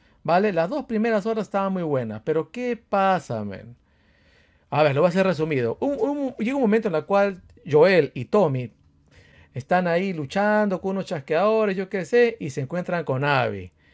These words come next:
y su grupo, ¿no? Entonces el grupo, bueno, Abby, este, Tommy y Joel, pues se salvan, llegan a una casa.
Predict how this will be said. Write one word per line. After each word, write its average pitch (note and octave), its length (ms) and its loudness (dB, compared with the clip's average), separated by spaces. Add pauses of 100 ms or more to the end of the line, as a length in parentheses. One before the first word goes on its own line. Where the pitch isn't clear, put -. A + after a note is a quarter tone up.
(260)
y B2+ 100 -4
su B2+ 160 -8
grupo, C#3 420 -2
¿no? F3+ 200 -6 (600)
Entonces A3+ 580 2
el F#3 100 -4
grupo, F3 640 0
bueno, C#3+ 220 0
Abby, G3 540 4
este, C3+ 840 -2
Tommy F#3 680 2
y D#3 60 -6
Joel, G3+ 520 2
pues C3+ 180 -8
se B2+ 120 -6
salvan, G3+ 560 2
llegan D3+ 140 -4
a C#3+ 80 -6
una D3+ 200 -6
casa. A#3 640 2